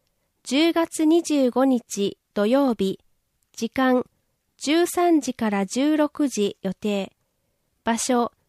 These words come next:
橿原万葉ホール、ロマントピアホール。定員六百人、抽選。参加費無料。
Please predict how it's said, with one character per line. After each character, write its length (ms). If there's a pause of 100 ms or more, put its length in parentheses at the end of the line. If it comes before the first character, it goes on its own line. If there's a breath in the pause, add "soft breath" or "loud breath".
(340)
橿 300
原 300
万 320
葉 200
ホ 300
ー 60
ル、 220 (640)
ロ 120
マ 200
ン 80
ト 120
ピ 220
ア 100
ホ 220
ー 20
ル。 240 (840)
定 280
員 300 (180)
六 180 (100)
百 320
人、 340 (340)
抽 280
選。 420 (760)
参 340
加 140
費 240
無 160
料。 380